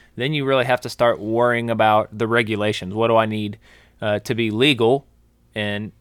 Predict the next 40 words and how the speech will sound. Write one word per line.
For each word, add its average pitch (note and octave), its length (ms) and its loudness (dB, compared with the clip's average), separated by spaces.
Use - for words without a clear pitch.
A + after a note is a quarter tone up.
you A2+ 80 -8
gotta B2 180 4
have A#2+ 120 0
a A2+ 40 -6
fishing C3+ 380 -2
license. G#2+ 380 -4
Here D3 160 2
in C#3 60 0
Missouri, C3 280 2
you B2 60 2
have A#2+ 100 0
to A#2+ 60 -2
have G#2+ 80 -2
a G#2 60 -6
fishing D3+ 380 -2
license. D#3 500 0
And C3 180 -4
we G3 160 0
thought D3 640 2
at B2 220 2
most D3 300 2
of C3+ 60 -8
these, C3 300 -6
most D#3+ 400 2
of F3+ 60 -8
the E3 60 0
time D3+ 220 0
we C#3 100 -2
go C3+ 140 2
to C3 60 0
these A#2+ 160 -4
trout A#2+ 260 0
parks, - 380 -2
you B2 140 -4
buy A#2 260 6
a G#2+ 120 4
daily A2 440 0
trout G#2+ 300 -2
tag. F2 240 -8
I, F#2+ 80 -6